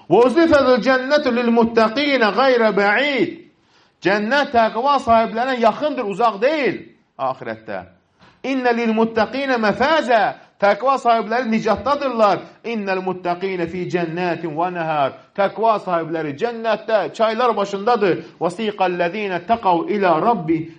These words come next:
iləl cənnəti rum-, zumərə." Allahdan qorxanlar, yəni təqva sahibləri dəstə-dəstə cənnətə gedərlər. Subhanallah.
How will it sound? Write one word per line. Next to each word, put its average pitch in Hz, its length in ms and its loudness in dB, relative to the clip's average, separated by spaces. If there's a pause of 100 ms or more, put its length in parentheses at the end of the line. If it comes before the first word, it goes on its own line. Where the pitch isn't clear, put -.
iləl 185 340 2
cənnəti 185 640 0
rum-, 180 520 0
zumərə." 147 920 2 (280)
Allahdan 175 500 -2
qorxanlar, 196 480 -4
yəni 190 220 -6
təqva 190 400 -2
sahibləri 190 640 0 (320)
dəstə-dəstə 202 920 0
cənnətə 180 400 -2
gedərlər. 104 600 -2
Subhanallah. 90 720 -12